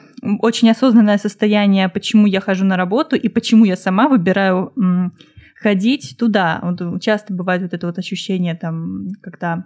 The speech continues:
мы общаемся с друзьями и обсуждаем какой-то вот этот термин «нелюбимая работа». Что это значит, если мы все сами ее выбираем?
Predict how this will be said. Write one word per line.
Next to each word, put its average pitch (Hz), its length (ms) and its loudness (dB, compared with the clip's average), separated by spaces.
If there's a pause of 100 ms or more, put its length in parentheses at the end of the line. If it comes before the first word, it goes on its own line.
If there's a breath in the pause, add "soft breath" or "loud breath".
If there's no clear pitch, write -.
мы 214 100 0
общаемся 220 400 2
с 185 60 -4
друзьями 180 560 0
и 185 240 -2
обсуждаем 190 480 -2
какой-то 180 380 -6
вот 170 60 -8
этот 175 260 -8
термин 208 440 2
«нелюбимая 196 500 0
работа». 185 440 -2
Что - 160 -8
это 190 160 -4
значит, 196 400 0
если 190 200 -10
мы 180 120 -8
все 196 260 -4 (280 loud breath)
сами 196 580 0
ее 190 400 -2
выбираем? 190 600 -4